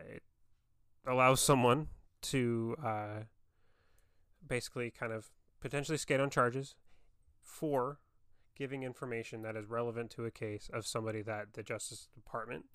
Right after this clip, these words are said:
is trying to, uh, build a case against. So in this case, um, in this specifically, Rudy Giuliani was offered a proffer agreement by Jack Smith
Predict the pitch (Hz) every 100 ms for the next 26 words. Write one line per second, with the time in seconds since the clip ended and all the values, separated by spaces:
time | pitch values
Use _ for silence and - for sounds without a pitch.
0 | _ - - 139 120 - - 120 110 110
1 | 107 - - 110 104 104 _ - - _
2 | - 110 101 101 - 113 107 - 107 -
3 | - 107 123 - - - - 113 123 170
4 | - 113 139 - - - - - - -
5 | - - - 123 117 110 110 110 - -
6 | 139 131 123 - 131 - 185 156 123 147
7 | 131 131 135 127 110 120 117 110 107 113
8 | 123 117 110 117 - 120 113 - - 110
9 | 107 104 104 _ - - 123 - 120 110
10 | - 107 110 - 156 113 107 104 104 -
11 | 113 110 - - 110 139 -